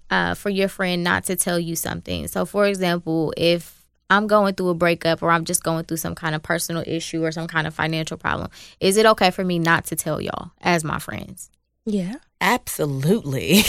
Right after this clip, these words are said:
Speaker 3: <laughs>
Speaker 1: So, I was watching Love and Hip Hop, and Yandy made this big deal out of,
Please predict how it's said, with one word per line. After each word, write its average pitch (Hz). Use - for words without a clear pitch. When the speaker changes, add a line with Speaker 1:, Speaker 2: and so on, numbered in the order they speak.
Speaker 3:
<laughs> 247
Speaker 1:
So, 202
I 208
was 208
watching 302
Love 233
and 208
Hip 196
Hop, 156
and 175
Yandy 196
made 202
this 196
big 202
deal 196
out 175
of, 165